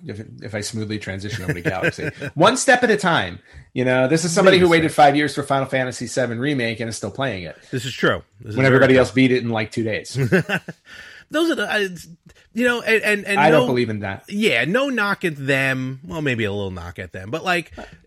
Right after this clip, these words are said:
Speaker 2: you know, like, streamers, like, I don't wanna watch a brand new game streamed day one. You know what I mean? It's like,
Speaker 1: Mm-hmm.
Speaker 2: I wanna be able to experience it. All right, fine, I get it, like, an old game, and I know Final Fantasy seven is technically an old game, but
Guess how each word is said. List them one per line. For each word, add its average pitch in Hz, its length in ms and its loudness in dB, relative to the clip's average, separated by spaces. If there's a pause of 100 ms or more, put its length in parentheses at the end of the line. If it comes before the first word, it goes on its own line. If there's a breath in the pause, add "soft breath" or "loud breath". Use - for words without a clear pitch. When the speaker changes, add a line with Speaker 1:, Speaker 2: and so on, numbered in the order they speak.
Speaker 2:
you 220 100 2
know, 196 100 4
like, 185 200 0
streamers, 226 840 -2 (220)
like, 208 200 -8
I 247 100 0
don't 285 240 2
wanna 214 220 -2
watch 170 440 -6
a - 80 -6
brand 131 520 -4
new 139 180 0
game 123 340 -6
streamed 123 760 -4
day 110 220 -4
one. 92 540 -8 (600 soft breath)
You 170 120 0
know 196 80 2
what 202 80 2
I 202 80 2
mean? 196 240 2
It's 165 160 -8
like, 165 420 -4 (460)
Speaker 1:
Mm-hmm. 160 160 0
Speaker 2:
I 196 140 2
wanna 226 200 0
be 208 120 2
able 202 140 -2
to 196 60 2
experience 180 640 -4
it. 175 300 -6 (220)
All 185 80 4
right, 156 100 2
fine, 156 180 -2
I 135 100 -2
get 151 260 0
it, 151 80 -2
like, 131 160 -2
an 117 60 -2
old 139 260 0
game, 175 280 -4
and 175 80 -6
I 185 60 -6
know 202 100 -6
Final 151 260 -6
Fantasy 131 300 -4
seven 117 460 -6
is 117 300 -8
technically 110 420 -6
an 107 80 -6
old 104 200 -8
game, 104 340 -8
but 101 220 -6